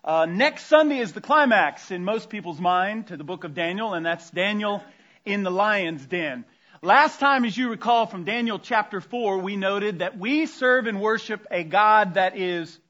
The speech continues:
sovereign. Remember, that's not a word that we throw around very often. It's certainly not a word used in casual conversation. But the Bible teaches that God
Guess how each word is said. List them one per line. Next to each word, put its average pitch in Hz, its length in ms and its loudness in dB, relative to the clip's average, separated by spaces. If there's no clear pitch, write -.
sovereign. 156 1040 0
Remember, 233 280 0
that's 269 220 2
not 294 140 2
a 247 80 0
word 240 180 2
that 226 80 -8
we 214 80 -4
throw 226 240 0
around 202 300 2
very 165 160 0
often. 156 280 0
It's 185 140 -10
certainly 247 300 -4
not 208 180 0
a 180 60 -2
word 190 260 -2
used 190 240 -8
in 170 120 -8
casual 185 560 0
conversation. 170 840 -6
But 226 180 0
the 190 80 -4
Bible 285 440 6
teaches 220 720 -8
that 165 340 -4
God 190 640 6